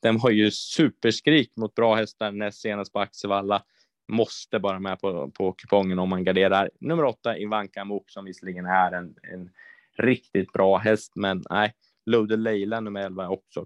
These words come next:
klart kapabel, och nummer tretton, Special Top Model. Så jag vill jaga skräll här i V sjuttiofem fyra. Sen V sjuttiofem fem, Park View, vi har Dwayne Set, vi har åtta Goner som du är inne på.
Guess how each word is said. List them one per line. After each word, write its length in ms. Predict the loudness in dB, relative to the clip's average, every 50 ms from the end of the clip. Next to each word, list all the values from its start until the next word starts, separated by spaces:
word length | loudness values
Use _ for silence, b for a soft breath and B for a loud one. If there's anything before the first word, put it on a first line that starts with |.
| _ -10 -6
klart 240 | -4 -4 -4 -6
kapabel, 460 | -10 -8 -6 -4 -4 -2 -2 -2 -2 -2
och 160 | -2 -6 _ -6
nummer 180 | -6 -6 -6 -4
tretton, 400 | -2 -4 -4 -2 -2 -4 -4 -4
Special 500 | -6 _ -4 -2 -2 -2 0 -2 -2 -2
Top 280 | 0 -2 -2 -2 _ -2
Model. 320 | -2 -2 0 -2 -4 -6
Så 160 | -4 -4 -6 -6 B B B B B B B B
jag 340 | 0 2 4 4 4 4 2 -2
vill 300 | -4 -2 -2 -2 -2 -4 -6 -6
jaga 420 | -2 0 0 2 0 0 -2 -4
skräll 460 | -6 -6 -4 -2 0 0 0 -2 -2
här 360 | -4 -4 -4 -4 -4 -4 -8
i 160 | -12 -16 -16 -14
V 120 | -12 -12 -12
sjuttiofem 300 | -14 -16 -16 -14 -14 -14 _ -12
fyra. 300 | -8 -4 -2 -2 -2 -4 _ b b b b b b b b b b _ _ _ -2
Sen 320 | 0 0 2 2 0 -2 -2
V 180 | 0 0 2
sjuttiofem 380 | 2 0 -4 -4 -4 -6 -6 -6
fem, 420 | -6 -2 -2 0 0 0 -2 -6 -10 _ _ _ _
Park 240 | 2 2 2 2 0 _ -8
View, 380 | -6 -4 -2 -2 -2 -4 -6 -10 _ _ _ _ _ _ _ _
vi 100 | -14 -10
har 260 | -8 -6 -4 -4 -4 -6
Dwayne 360 | -6 -6 -8 -6 -6 -8 -8
Set, 260 | -4 -2 -2 -2 -2 _ _ _
vi 100 | -2 0
har 120 | 2 2 2
åtta 440 | 2 0 -2 -4 _ _ -4 -4
Goner 440 | -2 0 0 0 0 -2 -4 -6 -8
som 220 | -8 -8 -8 -4 0
du 120 | 0 2
är 40 | 2
inne 220 | 2 0 -4 -4
på. 220 | -2 0 0 0